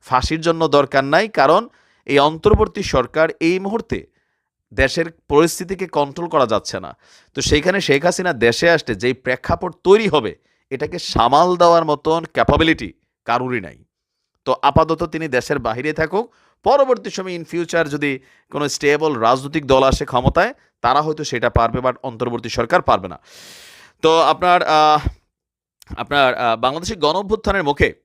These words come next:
যখন শেখ হাসিনা দেশ ছেড়ে পালালেন, তখন আপনার গতকালকে আন্তর্জাতিক অপরাধ ট্রাইব্যুনালের চিফ প্রসিকিউটর তাজুল ইসলাম বলছেন যে আমরা গত পরশুদিন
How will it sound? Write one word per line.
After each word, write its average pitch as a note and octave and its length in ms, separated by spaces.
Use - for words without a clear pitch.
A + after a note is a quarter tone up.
যখন A#2 240
শেখ B2 260
হাসিনা C#3+ 260
দেশ A#2 220
ছেড়ে C#3 280
পালালেন, C3+ 600
তখন D3 380
আপনার C3+ 240
গতকালকে C#3+ 420
আন্তর্জাতিক F#3 460
অপরাধ D#3 280
ট্রাইব্যুনালের C3 520
চিফ - 260
প্রসিকিউটর F3 600
তাজুল B2 360
ইসলাম C#3 260
বলছেন A#2 340
যে B2+ 240
আমরা G3+ 280
গত E3+ 180
পরশুদিন D#3 580